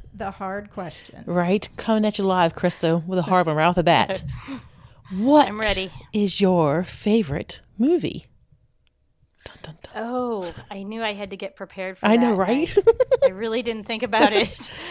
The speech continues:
Speaker 3: Um, actually, I have to say The Birdcage.
Speaker 2: Oh my God, yes.
Speaker 3: Probably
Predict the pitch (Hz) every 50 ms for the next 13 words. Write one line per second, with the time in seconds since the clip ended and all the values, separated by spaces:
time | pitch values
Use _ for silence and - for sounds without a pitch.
0 | 359 349 302 - - - 233 226 220 220 196 208 196 - _ - - - _ _
1 | - 220 226 262 - - 302 269 240 - - 196 190 185 214 208 208 - 240 -
2 | - - - 202 190 190 185 180 180 196 _ _ _ - 190 170 196 185 175 -
3 | 180 165 156 160 160 - - - - - - 320 370 370 - 277 - - - -
4 | - - - - - - - 269 - - - - - - - - _ _ - -
5 | - - - - - - 190 185 190 202 233 254 240 254 247 254 254 262 269 269
6 | 277 269 -